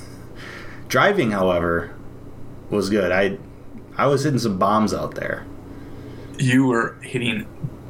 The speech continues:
Speaker 2: bombs.
Speaker 1: <laughs>
Speaker 2: I don't, I honestly don't remember, like, you hitting them that far before.
Speaker 1: Just th-,
Speaker 2: You
Speaker 1: honestly, just this year, like, I started just, because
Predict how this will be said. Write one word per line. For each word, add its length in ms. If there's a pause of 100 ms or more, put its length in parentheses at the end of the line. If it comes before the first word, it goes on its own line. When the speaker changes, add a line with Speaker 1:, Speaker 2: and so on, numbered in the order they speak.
(100)
Speaker 2:
bombs. 840 (640)
Speaker 1:
<laughs> 680
Speaker 2:
I 140
don't, 380 (460)
I 200
honestly 360
don't 160
remember, 720
like, 280
you 120
hitting 180
them 140
that 220
far 300
before. 520 (540)
Speaker 1:
Just 420
th-, 200
Speaker 2:
You 120
Speaker 1:
honestly, 440
just 260
this 200
year, 240
like, 440 (340)
I 100 (200)
started 680 (640)
just, 360 (560)
because 360